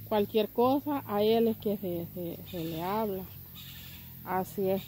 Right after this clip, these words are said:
que, pero yo no mato una culebra porque yo les tengo miedo.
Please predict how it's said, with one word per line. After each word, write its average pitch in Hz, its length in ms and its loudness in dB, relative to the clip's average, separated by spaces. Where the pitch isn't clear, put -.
que, 214 200 4
pero 262 420 4
yo 247 480 10
no 247 260 4
mato 233 320 4
una 208 160 2
culebra 233 540 0
porque - 360 -4
yo 202 100 2
les 247 200 0
tengo 285 280 -2
miedo. 226 320 -2